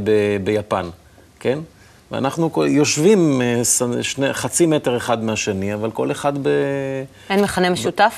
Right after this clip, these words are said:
Speaker 1: אין מכנה משותף. אין, אין, אה, אין משהו שהוא, אה, אין תדר שווה בינינו. ומה שקורה הוא שבגלל שהמין האנושי הולך ומתפתח,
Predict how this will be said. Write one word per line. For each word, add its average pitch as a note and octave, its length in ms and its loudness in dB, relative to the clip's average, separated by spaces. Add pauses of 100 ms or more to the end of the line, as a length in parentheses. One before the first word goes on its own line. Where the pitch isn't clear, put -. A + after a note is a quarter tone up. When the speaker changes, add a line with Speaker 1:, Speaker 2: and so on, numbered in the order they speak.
(140)
Speaker 1:
אין F3 200 2
מכנה C3 360 0
משותף. A2 560 -4
אין, D3+ 280 2
אין, D3+ 280 2
אה, B2+ 540 2
אין C#3 240 2
משהו C#3 260 0
שהוא, A#2 580 0
אה, A2 40 -2
אין D3+ 300 -2
תדר C3+ 320 2
שווה G2 320 -4 (120)
בינינו. F2 380 -6 (840)
ומה F#2+ 1400 -2
שקורה E3 320 -2
הוא F3+ 120 2
שבגלל A2 540 0
שהמין C#3 440 0
האנושי B2 420 -2
הולך A2 300 0
ומתפתח, C#3 840 -4